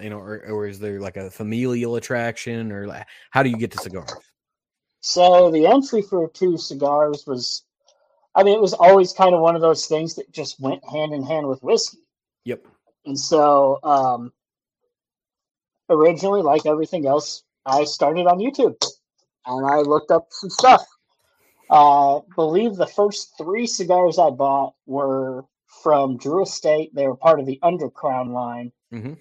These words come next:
Speaker 2: And I bought those three because it let me see three different, um, three different wrapper leaf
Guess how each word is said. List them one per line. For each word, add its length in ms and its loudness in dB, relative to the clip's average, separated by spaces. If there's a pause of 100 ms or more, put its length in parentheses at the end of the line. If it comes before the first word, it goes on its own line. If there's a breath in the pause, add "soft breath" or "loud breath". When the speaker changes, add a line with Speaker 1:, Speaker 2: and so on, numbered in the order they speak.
(300)
Speaker 2:
And 160 -14
I 40 -6
bought 340 6
those 300 -6
three 400 -8
because 840 -2 (100)
it 140 -10
let 200 0
me 140 -8
see 360 -6
three 480 -8
different, 580 -6 (120)
um, 520 -6 (1300)
three 160 -2
different 300 -4
wrapper 420 0
leaf 300 -20